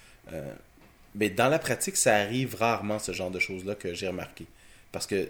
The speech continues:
vraiment, ma technique is-, isole uniquement les strings et non pas la position des contrôles et non pas les bindings, euh, toutes ces choses-là qu'on pourrait avoir dans un,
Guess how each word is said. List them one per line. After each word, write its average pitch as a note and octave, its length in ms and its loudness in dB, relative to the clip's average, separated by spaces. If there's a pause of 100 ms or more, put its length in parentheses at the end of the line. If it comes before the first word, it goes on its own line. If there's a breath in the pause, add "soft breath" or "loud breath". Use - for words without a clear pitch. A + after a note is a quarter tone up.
(160)
vraiment, G2 480 2
ma B2 80 2
technique B2 400 -4
is-, G#2 220 -4 (160)
isole A2+ 420 4
uniquement C3+ 380 0
les A#2 120 0
strings A#2 560 -4
et G#2 80 -6
non G2+ 160 0
pas C3 360 2 (320 loud breath)
la F#2+ 120 2
position A#2 440 -2
des A#2 80 -2
contrôles A2+ 500 -2
et - 20 -2
non G2 140 -2
pas - 140 0
les A2+ 100 2
bindings, G2 680 -2
euh, F2 220 -2 (360 loud breath)
toutes - 140 -10
ces - 80 -2
choses-là G2+ 300 0
qu'on A2 160 -2
pourrait F#2 200 -2
avoir G2 260 2
dans F2+ 240 -2
un, E2+ 160 -6